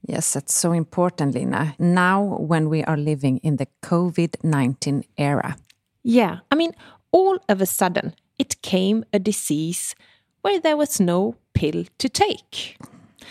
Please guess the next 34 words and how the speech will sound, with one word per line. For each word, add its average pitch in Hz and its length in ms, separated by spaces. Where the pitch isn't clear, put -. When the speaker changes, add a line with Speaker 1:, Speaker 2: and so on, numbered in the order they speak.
Speaker 2:
Our 190 120
health 214 260
status - 600
is 180 180
actually 185 380
the 170 240
only 233 320
thing 151 240
we 151 140
can 233 380
hold 151 240
on 143 180
to. 139 160
Speaker 1:
Mm. 170 300
Speaker 2:
I - 20
mean, 220 200
apart 190 400
from 156 200
washing 160 360
our 143 100
hands, 143 600
keeping 175 360
distance, 147 600
and 131 340
staying 170 500
at 139 140
home. 214 260
Speaker 1:
Mm. 226 320
Speaker 2:
And 233 300
too 285 160
many 196 300
of 156 160
us 156 240
today 151 460